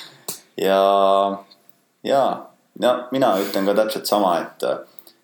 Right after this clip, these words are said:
mida mina olen märganud just, äh, enda kogemusest nüüd, äh, siin, äh, aastate jooksul, et, äh,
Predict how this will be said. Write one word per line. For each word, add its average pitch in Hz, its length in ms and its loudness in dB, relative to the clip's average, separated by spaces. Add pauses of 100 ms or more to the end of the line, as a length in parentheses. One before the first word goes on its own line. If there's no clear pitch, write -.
(160)
mida 90 180 -2
mina 113 300 2
olen 85 180 0
märganud 92 480 0
just, - 260 -8
äh, 80 360 -2 (680)
enda 90 220 -2
kogemusest 82 760 -2
nüüd, 82 260 -10
äh, 80 140 -2 (420)
siin, 82 260 -6
äh, 78 200 -6 (1160)
aastate 92 500 0
jooksul, 85 440 -2
et, - 280 -12
äh, - 160 -4